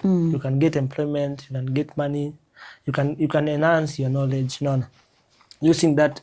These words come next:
Speaker 2: kama hiyo freedom umepewa kwa simu,
Speaker 1: Mhm.
Speaker 2: unaona? Kutembea.
Speaker 1: Mhm.
Speaker 2: Inaweza, uki-, ukiamua, unajua, ku-, ku-, mtu kukaa kwa nyumba,
Speaker 1: Mhm.
Speaker 2: kuna vitu mingi zinakupita ukikaa kwa nyumba, unaona? Without doing anything.
Speaker 1: Mhm.
Speaker 2: But ukiamua, maybe, le-, le-, leo,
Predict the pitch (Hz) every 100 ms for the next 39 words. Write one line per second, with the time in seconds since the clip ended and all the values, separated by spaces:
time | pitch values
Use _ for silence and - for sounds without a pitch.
0 | - 156 156 151 143 135 135 127 127 135
1 | 135 127 190 175 175 127 123 - - -
2 | - - - 160 165 131 - _ 196 185
3 | 160 - _ 156 160 156 - 151 - 175
4 | 165 180 185 - 185 190 175 160 - 151
5 | 143 156 151 151 175 143 139 147 135 143
6 | - 202 185 175 165 _ - 170 165 180
7 | 196 185 143 131 - 151 131 135 123 120
8 | 120 117 135 123 127 _ _ - 139 151
9 | 135 131 123 127 - 190 185 175 170 -
10 | 147 143 165 165 165 165 156 156 151 160
11 | 160 156 156 156 156 151 151 147